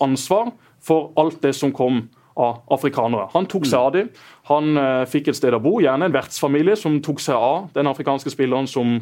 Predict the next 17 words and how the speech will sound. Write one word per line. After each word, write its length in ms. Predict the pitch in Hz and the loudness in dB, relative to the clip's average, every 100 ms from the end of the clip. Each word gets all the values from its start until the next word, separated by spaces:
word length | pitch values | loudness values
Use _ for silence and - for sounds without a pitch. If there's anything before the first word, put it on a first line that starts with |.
| - | -2
kom. 280 | 185 285 294 - - - | 0 0 -2 -16 -12 -4
Gikk 220 | 180 208 | -2 0
med 80 | 226 | 2
de 60 | |
på 120 | 220 202 | 2 2
butikken, 460 | 185 185 208 233 - - - | 0 0 0 -2 -8 -20 -4
lærte 380 | 143 156 147 202 | 0 0 0 0
de, 120 | 190 117 - _ _ - | 2 0 -6 _ _ -8
sånn 360 | - 180 220 220 | -2 0 0 -4
skal 220 | - 156 | 0 2
dere 180 | 156 151 | 2 2
handle, 420 | 156 151 170 208 - - | 0 0 0 -2 -8 -12
sånn 320 | - - 190 | -6 -2 -2
skal 180 | - 160 | 0 0
dere 100 | 143 | 2
lage 180 | 139 135 | 2 0
mat. 380 | 139 170 202 | 0 -2 -4